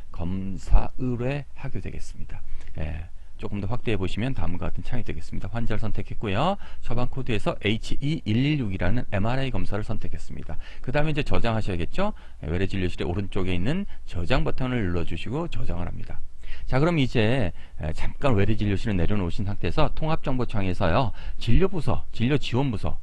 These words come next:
칠 번의 지원부서를 선택해 주시고요. 지원부서 선택해서 엠알아이를 선택해 주십니다. 예, 그리고 나면 이렇게 선택했죠? 예, 대기 환자 목록에서 해당 환자의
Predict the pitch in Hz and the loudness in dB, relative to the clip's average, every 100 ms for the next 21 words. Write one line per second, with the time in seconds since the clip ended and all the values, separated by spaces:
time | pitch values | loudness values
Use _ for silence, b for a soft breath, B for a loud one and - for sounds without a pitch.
0 | - - 170 160 160 151 - 113 117 - | -4 -8 -4 -2 -2 -4 -4 -2 -2 -2
1 | 92 147 165 139 139 120 95 - - 107 | 0 0 0 0 -2 -2 -6 -6 -6 -2
2 | 165 123 B B - 120 120 127 151 - | -2 -4 B B 0 0 0 0 0 6
3 | 113 98 160 - 98 110 151 - 98 98 | 6 8 4 2 0 0 0 0 0 -2
4 | 98 95 98 - 87 78 - - 71 - | -2 -2 0 2 2 0 -4 -4 -6 -6
5 | - B B - - 131 131 104 90 76 | -2 B B -6 -2 0 0 0 0 0
6 | 85 135 226 B B B - - - - | 0 0 0 B B B -6 -6 -6 -8
7 | - 127 - 185 - 165 175 - - - | -4 0 6 6 6 -2 -6 -8 -10 -10
8 | - - 185 131 165 165 160 120 107 104 | -8 2 4 4 2 2 0 0 0 0
9 | 90 165 175 B B - 143 147 139 135 | 2 4 4 B B -4 -2 2 2 2
10 | 127 107 127 185 | 2 0 0 -2